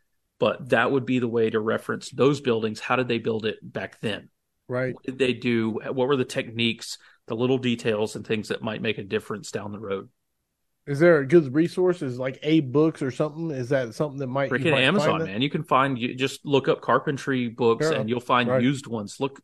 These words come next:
Speaker 1: primarily to used. Um, you might be able to find stuff in, like,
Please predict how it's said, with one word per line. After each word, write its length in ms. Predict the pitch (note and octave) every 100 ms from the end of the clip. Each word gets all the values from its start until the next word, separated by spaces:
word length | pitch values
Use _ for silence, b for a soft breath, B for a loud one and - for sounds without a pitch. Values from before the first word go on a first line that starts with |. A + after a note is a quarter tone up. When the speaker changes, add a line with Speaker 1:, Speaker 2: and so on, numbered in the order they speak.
| _ -
Speaker 1:
primarily 480 | B2+ A#2 B2+ C#3
to 100 | G#2+
used. 400 | G#2+ A#2 C3+ D3 _ _ _ _ _
Um, 400 | - G#2 G2 F#2+ _ _
you 200 | A#2 A2+
might 200 | A#2+ C3
be 60 | B2+
able 120 | A#2+
to 60 | A2+
find 200 | A2+ A2
stuff 300 | - A2+ -
in, 140 | A2 G#2+
like, 300 | G2+ G2+